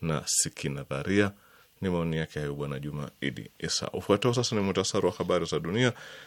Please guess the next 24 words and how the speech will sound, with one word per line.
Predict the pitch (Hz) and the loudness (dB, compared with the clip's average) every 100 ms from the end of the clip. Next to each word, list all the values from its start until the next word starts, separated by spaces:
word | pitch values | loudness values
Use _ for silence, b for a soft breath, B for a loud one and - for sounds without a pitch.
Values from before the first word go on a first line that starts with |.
| B - | B 6
Naibu | 101 107 | 8 8
kamanda | - 98 101 98 92 98 - | 6 6 6 6 6 6 4
mpya | 117 101 107 120 | 4 6 6 6
wa | 95 80 | 4 4
kikosi | - - 92 - | 0 0 0 0
cha | 85 | -2
Quds | - 101 - | 0 0 2
cha | - | 2
jeshi | 85 92 - | 2 2 2
la | 82 | 4
walinzi | 80 95 92 | 4 4 4
wa | 85 | 2
mapinduzi | 80 - 82 82 | 0 -2 -4 0
ya | 73 | 0
Kiislamu | - 76 - 82 80 73 | 0 -4 -2 0 0 0
Sepah | - - 107 104 B B B B - | -2 2 2 2 B B B B 0
ametahadharisha | 85 92 95 92 101 110 101 | 2 4 6 6 6 4 2
kuwa | - 101 - | 4 2 2
vikosi | 95 92 120 127 127 | -2 4 4 6 2
vya | 104 98 | 4 4
mukawama | 92 - 92 73 67 62 | 4 2 2 2 0 -2
vipo | 80 90 | -4 -2
karibu | - 90 101 92 - | 2 4 4 2 0
sana | - 117 113 | 2 4 2